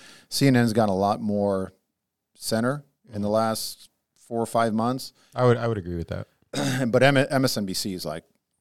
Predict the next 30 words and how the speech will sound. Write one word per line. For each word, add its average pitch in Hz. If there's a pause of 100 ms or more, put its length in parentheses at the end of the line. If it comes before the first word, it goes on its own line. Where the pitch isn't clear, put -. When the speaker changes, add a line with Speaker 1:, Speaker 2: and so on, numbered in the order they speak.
(120)
Speaker 1:
way 104
off 85
the 85
reservation. 80
But 104 (100)
I 127
like 131
to 127
see 170
that 131
perspective 110
because 104
when 104
I'm 101
questioned 139
about 95
something, 101
'cause 98
sometimes 127
they'll 117
show 113
something 104
that 98
Fox -
News 95
doesn't 107
'cause 92
it 87
hurts 95
their 82